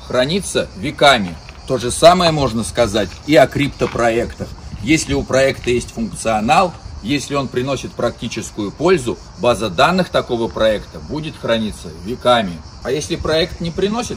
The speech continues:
практической пользы, то и нет смысла хранить его базу данных. Количество блокчейнов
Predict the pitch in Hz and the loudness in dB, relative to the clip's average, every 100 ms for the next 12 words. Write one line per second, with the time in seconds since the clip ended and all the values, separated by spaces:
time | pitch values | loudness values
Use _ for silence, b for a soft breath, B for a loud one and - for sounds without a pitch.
0 | 113 120 117 117 104 98 - 92 104 98 | -4 -2 -2 -6 -10 -10 -10 -10 -8 -8
1 | 85 87 - - - 233 220 196 185 185 | -8 -16 -18 -20 -6 -2 2 0 0 -2
2 | 214 190 131 - 123 156 160 110 95 92 | -2 -2 -4 -2 -2 -2 -4 -6 -4 0
3 | 131 110 87 80 90 82 80 - - - | 0 0 -2 -6 -6 -6 -12 -16 -20 -18
4 | - - - - - - - - - - | -18 -18 -18 -18 -20 -20 -20 -20 -20 -18
5 | - - - - - - - - - - | -18 -18 -20 -20 -20 -20 -20 -20 -20 -20
6 | - - - - - - - - - - | -20 -20 -20 -20 -20 -20 -20 -20 -12 -4
7 | 147 196 - 180 - 170 151 185 - - | 0 0 0 -4 0 0 4 2 2 -2
8 | 240 208 117 | 0 0 -2